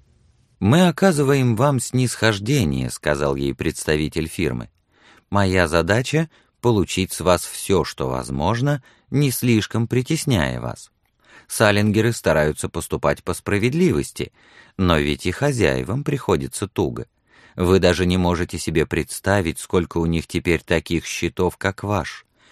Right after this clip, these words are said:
Рано или поздно им придётся принять решительные меры, а то они сядут на мель. Пока постарайтесь набрать к будущей неделе хоть пять долларов, чтобы их утешить".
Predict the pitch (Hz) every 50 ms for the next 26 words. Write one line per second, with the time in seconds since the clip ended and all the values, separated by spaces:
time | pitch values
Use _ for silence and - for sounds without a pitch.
0 | _ _ _ _ _ - - 92 98 110 113 113 104 98 92 90 90 92 - -
1 | 127 139 143 110 85 82 78 73 69 _ _ _ _ _ - - 110 107 - 104
2 | 107 101 87 87 87 - - 95 - 110 113 107 95 85 85 - - 95 92 -
3 | - 87 82 - 82 73 78 82 92 98 104 113 127 143 143 107 76 67 - -
4 | - - _ - - 85 - - 69 67 65 69 67 65 - - 69 65 64 73
5 | - - 95 101 113 123 120 87 67 62 - _ _ _ _ _ _ _ _ _
6 | _ _ _ _ - 104 104 - - 147 147 143 131 113 - _ - - 104 -
7 | - - 110 117 151 156 131 - - 80 - - 85 82 80 73 - 78 76 65
8 | 62 - 73 85 92 80 82 76 - - - 87 87 87 90 95 92 95 123 139
9 | 131 113 107 95 - - - _ _ - - 127 120 - - - 123 117 110 87
10 | 82 78 73 95 95 98 101 104 95 85 76 73 69 - - - - 76 65 78
11 | 71 69 - - 90 90 - 82 69 62 - - - _ _